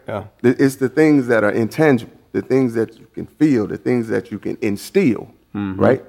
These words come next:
Speaker 2: Not the things that you can provide.
Speaker 1: So let me ask you this, Hope. So if somebody has those things,
Speaker 2: Mm-hmm.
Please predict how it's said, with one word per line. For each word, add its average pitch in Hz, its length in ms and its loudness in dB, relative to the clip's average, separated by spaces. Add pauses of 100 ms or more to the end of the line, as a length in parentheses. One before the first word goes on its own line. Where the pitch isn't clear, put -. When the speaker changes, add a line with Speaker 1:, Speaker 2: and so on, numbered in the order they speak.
(120)
Speaker 2:
Not 135 200 4
the 117 80 -4
things 110 280 -2
that 101 200 -4
you 92 80 -10
can 87 140 -12
provide. 90 500 -6 (1200)
Speaker 1:
So - 180 -4
let 110 140 0
me 123 100 4
ask 117 240 0
you 120 60 -2
this, 123 220 2
Hope. 104 260 -6 (560)
So 123 360 0
if 127 340 0
somebody 131 460 2
has 127 380 4
those 101 340 -4
things, 104 600 -6
Speaker 2:
Mm-hmm. 117 360 -2